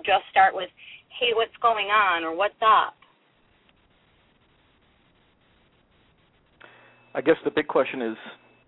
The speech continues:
Speaker 2: now that we realize that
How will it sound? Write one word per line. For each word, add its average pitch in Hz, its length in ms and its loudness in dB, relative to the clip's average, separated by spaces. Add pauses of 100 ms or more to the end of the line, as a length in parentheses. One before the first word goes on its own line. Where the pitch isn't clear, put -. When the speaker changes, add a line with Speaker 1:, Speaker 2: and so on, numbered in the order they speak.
(880)
Speaker 2:
now 143 220 6
that 151 200 0
we 131 140 -6
realize 120 580 0 (1800)
that 127 160 2